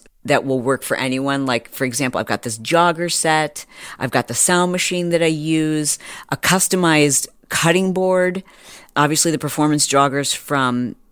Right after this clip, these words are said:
Vuori for women I love. I found this candle that is gorgeous. It looks like, you know those hundred dollar candles that you get, like, a Nordstrom or wherever? I've never bought one of those candles, but I've been given them as gifts and then, like, looked them up online. I'm like, "Oh my God,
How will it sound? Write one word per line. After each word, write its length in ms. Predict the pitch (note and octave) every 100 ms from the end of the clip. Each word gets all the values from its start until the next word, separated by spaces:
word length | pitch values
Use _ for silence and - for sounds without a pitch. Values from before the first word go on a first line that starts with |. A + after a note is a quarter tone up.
| -
Vuori 380 | D3 C#3 C3+ C#3+
for 140 | -
women 420 | A#2+ D#3+ F#3 F#3 F#3
I 80 |
love. 460 | F3 E3+ E3+ E3+ E3 - - -
I 120 | F3+
found 400 | G#3 - A3+ A#3+
this 160 | A#3 A3
candle 480 | - A3 A3 A3+ G#3
that 180 | F#3 -
is 180 | F#3 - - -
gorgeous. 460 | F#3+ G3 E3+ D3+ -
It 120 | D#3
looks 460 | D#3+ E3 G#3 - -
like, 240 | E3 D#3+ -
you 80 |
know 120 | A#3+ D4
those 200 | A3 - -
hundred 320 | - D#3 E3 D#3
dollar 240 | D3+ D3
candles 380 | D3+ C#3 C#3+ C#3+
that 80 | A#2+
you 60 |
get, 200 | A#2 C3
like, 140 | A2 A#2+
a 60 |
Nordstrom 680 | A#2+ C#3 C3+ - D3 C#3 C3+
or 100 | A2
wherever? 560 | A#2+ A#2+ B2 C#3+ D3 - - - _ -
I've 200 | E3+ E3
never 180 | E3 C3+
bought 200 | C#3 A#2
one 100 | D#3
of 40 |
those 140 | D3+
candles, 380 | - D#3 D3+ C#3
but 100 | B2
I've 80 | B2
been 160 | A#2 A#2
given 240 | B2+ D3
them 160 | D3 D3
as 220 | C#3 - -
gifts 480 | B2 B2+ - - - C#3+
and 120 | D3+
then, 100 | C#3
like, 160 | B2+
looked 160 | C#3 C3+
them 140 | D3+
up 100 | D3+
online. 380 | C#3+ C3 B2 C#3
I'm 80 | C3
like, 180 | B2 - -
"Oh 80 |
my 180 | D#3 C#3+
God, 300 | A#2+ A#2 -